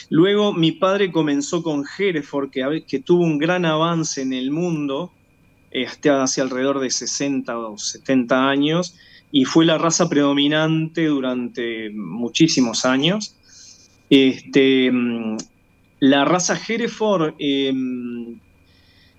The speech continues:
bueno, en el mundo está muy bien representado en cuanto a, en, en cuanto a la cantidad, a la presencia, digo,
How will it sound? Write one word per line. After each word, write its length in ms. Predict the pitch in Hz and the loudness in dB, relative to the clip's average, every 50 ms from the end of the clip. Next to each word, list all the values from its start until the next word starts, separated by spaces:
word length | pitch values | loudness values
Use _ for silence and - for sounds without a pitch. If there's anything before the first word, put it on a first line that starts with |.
| _ _ | _ _
bueno, 320 | - 160 175 170 160 - 160 | 4 6 6 6 4 4 2
en 100 | 151 156 | 2 2
el 140 | 156 160 | 4 4
mundo 240 | 165 190 220 226 214 | 2 2 2 0 0
está 240 | 190 165 - 170 165 | -2 -2 0 2 4
muy 180 | 170 175 180 175 | 4 4 4 4
bien 220 | 170 170 175 170 | 2 2 2 0
representado 580 | 156 143 - - - 127 123 123 - 165 170 156 | -2 -4 -4 -4 -4 -4 -2 0 0 2 2 2
en 80 | 139 | 0
cuanto 260 | 131 131 123 117 123 | -2 -4 -4 -4 -6
a, 40 | 123 117 - _ - | -8 -10 -10 _ -16
en, 140 | 117 113 107 - 120 110 123 | -16 -14 -12 -10 -10 -8 -6
en 120 | 131 120 | -4 -2
cuanto 240 | 117 123 120 117 123 | 0 0 0 0 0
a 20 | |
la 100 | 120 120 | 0 0
cantidad, 720 | 113 123 117 117 113 - 117 120 143 156 170 175 185 - - | 0 -2 -4 -4 -4 -2 0 2 2 2 2 0 0 -2 -4
a 120 | 131 120 | -6 -6
la 100 | 120 117 | -8 -8
presencia, 720 | - - - - - - 151 151 156 156 151 - - 139 127 | -10 -10 -6 -4 -2 0 2 2 2 2 0 -2 -2 -2 -2
digo, 380 | 120 120 113 113 107 104 - | -2 -2 -4 -6 -8 -8 -12